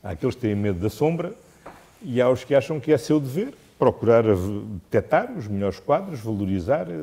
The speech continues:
dar a oportunidade a que tenham experiência e tenham capacidade. Eu acho que uma das grandes qualidades, por exemplo, do engenheiro Guterres foi ter feito um esforço grande para procurar identificar, eh, jo-, então jovens quadros, que procurou valorizar, a quem deu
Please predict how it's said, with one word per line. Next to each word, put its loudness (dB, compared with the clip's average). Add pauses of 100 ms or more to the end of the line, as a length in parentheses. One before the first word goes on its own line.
(220)
dar 2
a 0
oportunidade -4
a -6
que -18
tenham -6
experiência -8 (500)
e -4
tenham -2
capacidade. -6 (100)
Eu -6
acho -4
que -12
uma -2
das -2
grandes -4
qualidades, -2
por -10
exemplo, -6
do -4
engenheiro -4
Guterres -2 (680)
foi 0
ter 0
feito -2
um -4
esforço -6
grande -2
para -18
procurar -4
identificar, -4 (480)
eh, -2 (160)
jo-, -6 (160)
então 4
jovens -2
quadros, -2 (460)
que -20
procurou -2
valorizar, -4
a -8
quem -4
deu -2